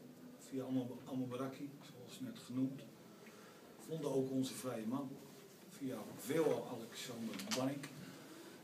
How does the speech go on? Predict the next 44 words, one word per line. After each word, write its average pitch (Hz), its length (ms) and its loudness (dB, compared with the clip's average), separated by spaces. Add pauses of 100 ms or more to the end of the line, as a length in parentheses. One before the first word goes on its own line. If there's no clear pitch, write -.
En 139 60 0
daar 135 100 4
konden 147 260 2
we 123 80 4
aardig 127 260 0
van 113 140 -2
profiteren, 127 680 2
in 110 60 2
de 110 100 0
zin 113 220 0
van 110 180 -4
dat 110 120 -2
je 127 80 -4
dan 113 120 0
dominant 117 420 4
bent. 113 240 2
Niet 127 100 2
dat 123 160 0
daar 117 240 2 (180)
de 110 120 -2
allergrootste - 720 0
kansen 135 440 2
uitkwamen, 135 600 2
maar - 160 0 (220)
als - 140 -4
je - 60 -4
veel 127 200 2
balbezit 127 460 8
speelt, - 400 -6
maak 127 200 0
je 131 100 -2
wel 120 100 2
grotere 131 360 2 (100)
kans - 440 2 (500)
dat 131 140 -6
je 131 80 -2
mogelijkheden 135 560 8
of - 100 2
kansen 175 340 4
krijgt - 360 -8 (560)
dan 131 200 4
de 120 120 -2
tegenstander. 127 600 4 (1160)
En 147 420 4